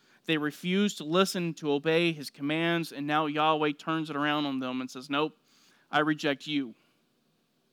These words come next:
And now they will be removed from their land, and they will be wanderers among the nations.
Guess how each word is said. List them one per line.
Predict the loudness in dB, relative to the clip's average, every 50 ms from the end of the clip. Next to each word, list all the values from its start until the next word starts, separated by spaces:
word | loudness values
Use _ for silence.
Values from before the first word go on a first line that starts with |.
| _ _ _ _ _ _ _ _ _ _ _ _ _ _ _ _ _ _ _ _ _ _ _ _ _ _ _ _ _ _ _ _ _ _ _ _ _ _ _ _ _ _ -6
And | -4 -2 2
now | 4 8 8 10 10 10
they | 8 6 4
will | 4 2 2
be | 0 0 0
removed | 0 0 0 2 4 4 4 2
from | 0 -2 -2
their | 0 0 0
land, | 0 0 0 0 0 0 -2 -2 -4 _ _ _ _ -8
and | -4 -2 0 0
they | 0 0 2
will | 0 -2 -2
be | 0 -2 -2
wanderers | 0 2 2 4 4 4 4 2 2 2 4 2 0 -2 -6 -6
among | -4 -2 0 0 2 2
the | 2 2
nations. | 2 2 0 -2 -4 -10 -16 -16 -14 -16 -16 -18